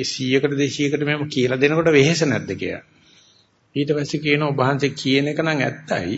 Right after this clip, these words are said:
ඒ වුණාට හෙට ඉඳලා ඒක හරියට කරනවා දකින්නකොට පුදුම සතුටක් තියෙනවා කියලා. ඇවිල්ලා හිටියා ඊළඳාරියෙක් මෙතෙන්ට යනකම් රෙද්ද උස්සගෙන වාඩි වෙන්නේ. ඒ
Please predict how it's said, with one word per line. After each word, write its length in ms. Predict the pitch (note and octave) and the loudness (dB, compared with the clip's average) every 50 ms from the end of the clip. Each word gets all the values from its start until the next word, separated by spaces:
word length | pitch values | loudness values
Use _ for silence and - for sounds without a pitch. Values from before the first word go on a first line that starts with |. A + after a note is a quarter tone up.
| - - - - - - - | -6 -10 -14 -18 -18 -20 -20
ඒ 120 | - - | -6 -2
වුණාට 280 | D#3 D#3 E3+ F#3 - E3+ | -2 0 0 0 -2 -2
හෙට 260 | B2 A2 C3 B2+ - F3 | 0 0 -2 -2 0 0
ඉඳලා 380 | F3 F3 F3 F3 G3 G3+ G#3 F3 | 0 0 0 0 0 2 2 4
ඒක 300 | D#3 E3+ F3 E3+ - D#3 | 4 4 4 4 2 -2
හරියට 440 | B2 - C#3 C3+ C3+ F3+ F#3 F#3 G3 F#3 | -2 -2 -4 -4 -2 0 0 2 0 0
කරනවා 380 | - D#3 D3+ D3+ D#3+ F3 F#3 F#3 | 0 0 0 2 2 2 2 2
දකින්නකොට 500 | F3+ G3 F3 F3 F3+ F#3 G3 G3 A3+ G3+ | 2 2 0 2 0 0 2 2 0 0
පුදුම 320 | - E3+ E3 F3 A3 A3+ A3+ | 0 0 0 0 0 2 2
සතුටක් 480 | E3 D3+ E3 E3+ D#3 E3 D#3 A2 - - | 2 2 0 -2 -2 -4 -6 -6 -6 -6
තියෙනවා 360 | - - - - F#2 F2 F#2 | -10 -10 -10 -10 -14 -18 -18
කියලා. 260 | - - - - - - _ _ _ _ _ _ _ _ _ _ _ _ _ _ _ _ _ _ _ _ _ _ _ _ _ _ _ _ _ _ _ _ | -20 -20 -20 -20 -20 -20 _ _ _ _ _ _ _ _ _ _ _ _ _ _ _ _ _ _ _ _ _ _ _ _ _ _ _ _ _ _ _ _
ඇවිල්ලා 280 | C3+ C#3+ D#3+ D#3+ E3 D#3 | 2 2 4 6 4 4
හිටියා 220 | D#3+ D#3 D#3+ D3+ | 4 4 2 2
ඊළඳාරියෙක් 600 | C#3+ C#3 C#3 D3 D3 D3 D3 D#3 D#3 F#3 F#3+ F#3+ - | 2 2 0 0 0 0 0 2 2 0 -2 -2 -2
මෙතෙන්ට 380 | - D3+ C#3+ D#3+ D#3+ D#3 D3+ | -4 -4 -2 -2 -2 -2 0
යනකම් 380 | D#3 D3 D3 D3+ D3+ F3 G3+ G3 F#3+ | -2 -2 -2 -2 -2 -4 -4 -2 0
රෙද්ද 260 | E3 D#3+ D#3+ D3+ D#3+ | 0 0 0 2 0
උස්සගෙන 420 | D#3+ D3+ D3+ D#3 D#3+ D#3 F#3 G3 | 0 0 0 0 0 0 0 0
වාඩි 300 | G3 F3 D3+ D3 C3 A2+ | 2 2 2 0 0 -2
වෙන්නේ. 260 | F2+ D#2+ D2+ C#2 - _ _ _ _ _ _ _ _ _ _ _ _ _ _ _ _ _ _ _ _ _ _ _ _ _ _ _ _ _ _ _ _ _ _ _ - | -4 -6 -8 -12 -16 _ _ _ _ _ _ _ _ _ _ _ _ _ _ _ _ _ _ _ _ _ _ _ _ _ _ _ _ _ _ _ _ _ _ _ -20
ඒ 200 | - - A2 | -18 -14 -12